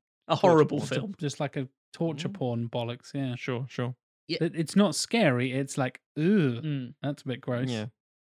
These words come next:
Speaker 2: So Tim and Jack are coming in this completely fresh. No,
Speaker 3: Yeah,
Speaker 2: I mean, obviously,
Speaker 3: fresh.
Speaker 2: you, you cannot avoid the social impact
Speaker 1: Mm.
Speaker 2: of it,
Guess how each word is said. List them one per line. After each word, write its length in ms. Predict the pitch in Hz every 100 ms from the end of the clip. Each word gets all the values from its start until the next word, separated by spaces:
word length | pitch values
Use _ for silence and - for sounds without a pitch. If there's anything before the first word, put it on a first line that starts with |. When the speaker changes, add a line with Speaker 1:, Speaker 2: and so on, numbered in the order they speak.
| _ _
Speaker 2:
So 160 | - 185
Tim 440 | - 254 294 294 -
and 180 | 202
Jack 340 | 165 165 160 -
are 20 |
coming 220 | - 156
in 100 | 156
this 260 | 147 143 - _ _
completely 400 | 156 139 151 131
fresh. 480 | 120 120 - - - _ -
No, 200 | 156 160
Speaker 3:
Yeah, 40 | 147 -
Speaker 2:
I 20 |
mean, 100 | 185
obviously, 240 | 143 165
Speaker 3:
fresh. 280 | 147 - - -
Speaker 2:
you, 160 | 170
you 140 | - 165
cannot 400 | - 220 208 190
avoid 720 | 170 131 156 175 160 143 127 -
the 200 | 127 131
social 540 | - 143 139 - 123
impact 460 | - 139 139 143 127
Speaker 1:
Mm. 40 |
Speaker 2:
of 60 | 117
it, 180 | 117